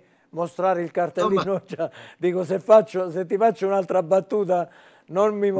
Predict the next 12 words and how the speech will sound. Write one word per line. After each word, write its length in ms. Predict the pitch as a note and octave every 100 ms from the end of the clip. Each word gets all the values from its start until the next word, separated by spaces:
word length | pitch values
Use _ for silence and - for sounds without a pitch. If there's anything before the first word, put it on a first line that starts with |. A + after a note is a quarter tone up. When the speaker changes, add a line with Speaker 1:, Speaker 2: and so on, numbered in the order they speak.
| F#3+
Speaker 1:
mostrare 420 | - G#3+ G3+ F3+
il 100 | D3+
cartellino 680 | F3+ E3+ F#3 F#3+ G#3 F#3+ D#3+
giallo, 320 | F#3 E3 D3+
anche 220 | G3 F#3+
perché 200 | F3 E3+
ce 120 | D3+ F3
l'abbiamo, 580 | F#3 E3+ E3 C3 C3 - _ _ _
è 120 | - E3+
vero 220 | G3 E3+
Eleonora, 520 | E3+ F#3 F3+ D3 C#3+
qui, 240 | C#3+ D3